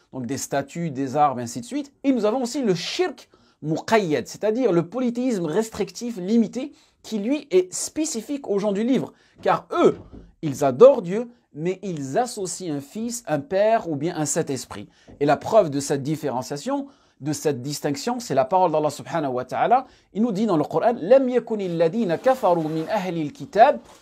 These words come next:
wal mushrikin munfakkin hatta ta'tiyahumul bayyina. » C'est-à-dire les infidèles parmi les gens du livre, ainsi que les associateurs, ne cesseront pas de mécroire jusqu'à que leur vienne la preuve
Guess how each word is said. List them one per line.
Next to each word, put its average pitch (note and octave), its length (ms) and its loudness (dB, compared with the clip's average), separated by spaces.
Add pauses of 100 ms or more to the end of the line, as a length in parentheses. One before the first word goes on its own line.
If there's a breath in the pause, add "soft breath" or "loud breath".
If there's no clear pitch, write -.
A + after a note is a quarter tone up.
(160)
wal C4 400 10
mushrikin G3+ 840 -6
munfakkin E3 840 -8 (140)
hatta F3 520 0
ta'tiyahumul F3 800 0
bayyina. » C3+ 480 0 (260 soft breath)
C'est-à-dire F3+ 360 0
les D#3 220 0
infidèles G#3 560 2
parmi G3 380 2
les C4 220 2
gens C4 180 2
du G#3 140 0
livre, B3 340 -2 (340 soft breath)
ainsi A3+ 720 -4 (380)
que D#3+ 80 -4
les D#3+ 220 2
associateurs, E3+ 840 2 (320 soft breath)
ne E3+ 400 0 (240)
cesseront A3+ 580 0
pas E3+ 180 4
de C#3+ 100 -2
mécroire C#3+ 520 -2
jusqu'à F3+ 440 -6
que D3 120 -6
leur C3+ 300 0
vienne D#3 460 -2
la C3 160 0
preuve F3 500 0